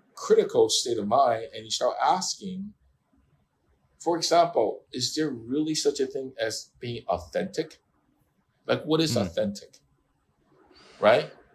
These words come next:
Speaker 1: What is original? Where is that genesis, that originality? If you start questioning in those ways, you know, when someone refers to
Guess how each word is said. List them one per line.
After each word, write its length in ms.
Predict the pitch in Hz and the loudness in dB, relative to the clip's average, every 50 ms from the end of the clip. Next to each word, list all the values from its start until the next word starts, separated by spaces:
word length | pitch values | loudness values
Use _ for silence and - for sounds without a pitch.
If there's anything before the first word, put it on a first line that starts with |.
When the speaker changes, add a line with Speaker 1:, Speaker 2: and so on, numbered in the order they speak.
| _ _ _ _ _ _ _ _ _ _ | _ _ _ _ _ _ _ _ _ _
Speaker 1:
What 420 | 127 131 131 - 131 143 170 196 | -14 -14 -10 -2 4 8 8 8
is 340 | 202 - - - - - - - | 8 6 2 -2 -4 -6 -6 -2
original? 800 | 117 120 113 101 101 107 120 143 139 135 120 104 87 - - - _ _ _ _ _ _ _ - _ _ _ _ _ | -2 0 0 -2 -4 0 0 0 0 0 -4 -4 -4 -6 -8 -12 _ _ _ _ _ _ _ -20 _ _ _ _ _
Where 220 | - 117 143 190 240 | 2 4 6 8 8
is 180 | 233 208 - - | 6 4 2 2
that 200 | 170 156 147 - | 2 2 2 2
genesis, 520 | - 143 147 151 147 143 - - 120 120 | 0 0 0 0 0 -4 -4 -6 -6 -4
that 200 | - 127 120 113 117 113 95 101 | -4 -2 -2 -2 -2 -4 -4 -4
originality? 1000 | 107 104 104 113 120 - 104 101 98 95 101 104 113 120 110 95 - - - - _ _ _ | -4 -4 -4 -6 -6 -6 -4 -4 -4 -2 -2 -2 -2 -2 -4 -6 -8 -10 -12 -14 _ _ _
If 140 | 101 101 - | -16 -12 -6
you 60 | 160 | -4
start 260 | - - 185 180 185 | 0 2 2 2 2
questioning 580 | - - - 185 185 180 - 165 151 139 127 123 | 0 0 2 4 4 4 2 -2 -4 -8 -10 -10
in 140 | 120 120 120 | -10 -8 -6
those 280 | 131 131 123 120 123 | -6 -6 -6 -6 -6
ways, 680 | 123 131 160 175 151 117 104 101 101 - - - - _ _ _ _ _ _ _ _ _ _ _ _ _ _ _ _ _ _ _ _ _ _ - | 0 2 2 2 2 0 -2 -6 -6 -6 -8 -8 -8 _ _ _ _ _ _ _ _ _ _ _ _ _ _ _ _ _ _ _ _ _ _ -4
you 100 | 151 160 | -2 2
know, 180 | 165 175 175 165 | 2 4 2 4
when 120 | 160 156 | 2 0
someone 380 | 156 - 185 185 175 175 170 156 | 2 4 2 2 2 0 -4 -4
refers 440 | 147 143 - - 156 147 147 - | -6 -6 -4 0 0 2 2 0
to 240 | - 131 123 - - | -2 -4 -6 -6 -8